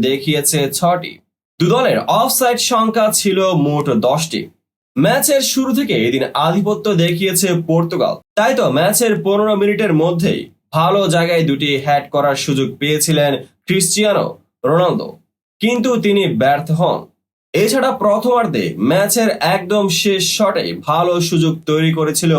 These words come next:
পর্তুগাল। রাফেল লিয়াওয়ের কাটব্যাক শট বক্সের বাইরে পেয়েও নিচু শট নেন জোয়াও পালেনিয়া, কিন্তু বলটি গোলরক্ষককে ফাঁকি দিলেও বাধা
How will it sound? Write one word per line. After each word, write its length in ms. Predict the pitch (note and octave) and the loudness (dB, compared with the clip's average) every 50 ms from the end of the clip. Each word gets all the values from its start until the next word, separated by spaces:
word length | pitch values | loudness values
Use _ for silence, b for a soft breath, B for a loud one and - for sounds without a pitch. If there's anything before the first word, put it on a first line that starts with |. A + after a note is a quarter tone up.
| C3+ - - | 0 -2 -2
পর্তুগাল। 460 | D3 D3+ D#3+ D#3+ F3 - G2+ - - - _ _ _ _ _ _ - - | -2 -2 -2 -2 -2 -2 -2 -2 -4 -8 _ _ _ _ _ _ -4 0
রাফেল 480 | C3+ F3 G3+ - A3 A3+ B3+ B3+ A#3 G3+ F#3+ | 0 2 2 0 0 0 0 2 2 2 2
লিয়াওয়ের 360 | G3+ A3+ A#3 A#3 G#3+ B2 G2+ G2+ - - - | 2 2 2 2 2 0 -2 -4 -4 -2 -2
কাটব্যাক 520 | G3 G#3 A3 G#3 F3 E3+ F3 G#3 G#3+ G#3 - - - | 0 0 0 -2 -2 0 0 0 0 0 -2 -2 -2
শট 240 | - A#3+ F3 A#2+ G#2+ A#2+ A2+ A2+ G2+ G2+ | 0 0 0 0 0 -2 -2 -2 -2 0
বক্সের 440 | C3 D#3 E3+ E3+ - - G3+ F#3 D#3+ C3+ C3 | 0 0 0 0 0 0 0 0 0 0 0
বাইরে 300 | C#3+ D3 D#3 E3 E3+ F3 E3+ E3 | 0 0 0 0 0 0 0 0
পেয়েও 240 | E3 G3+ F3 C3+ - - - - _ _ _ _ _ _ _ _ _ _ _ _ _ _ _ - | 0 -2 -2 -2 -4 -4 -10 -14 _ _ _ _ _ _ _ _ _ _ _ _ _ _ _ -2
নিচু 380 | A#2 C#3+ F3+ A3 A3+ A3+ A#3+ A#3+ A#3 A3 - - | 0 2 2 2 2 0 0 0 0 0 0 2
শট 240 | A#3 A3 G#3 G#3 G#3 G3 | 2 2 2 0 0 0
নেন 220 | G#3 G#3 G3+ G3 F#3+ F3+ E3+ E3 D#3+ - _ _ _ - A2+ C#3 | 0 0 0 0 0 -2 -4 -4 -6 -10 _ _ _ -4 0 2
জোয়াও 300 | G#3+ A#3+ A3+ - - - - - _ _ - | 2 2 2 2 0 -2 -6 -12 _ _ 0
পালেনিয়া, 440 | E3 E3 F#3+ G#3 G#3+ G3 C3+ F2+ - - - _ _ _ _ _ _ _ _ _ - | 0 2 2 2 2 0 0 -2 -4 -8 -14 _ _ _ _ _ _ _ _ _ -4
কিন্তু 200 | A#3+ C4 A3+ C#4+ B3 F3+ G3 | -2 0 0 2 2 2 2
বলটি 300 | G3+ A3 A3+ A3+ B3 B3+ G#3+ D#3+ E3+ | 2 2 2 0 0 0 2 2 2
গোলরক্ষককে 600 | G3 G#3 G#3+ G#3+ G#3+ A3+ A3 - A3+ A3 G#3+ G#3 G3+ E3 D#3+ | 2 2 2 0 0 -2 0 -2 -2 0 0 -2 -2 -2 -2
ফাঁকি 300 | - G3 G3 G3 G3+ G#3+ F3+ | -2 -2 -2 -2 -2 -2 -2
দিলেও 240 | F#3+ D#3+ A2+ - C#2+ - - - B2 | 0 0 0 -2 -2 -4 -4 -2 0
বাধা 320 | C3+ D3+ D#3 D#3+ F3 D#3+ | 0 2 2 2 0 0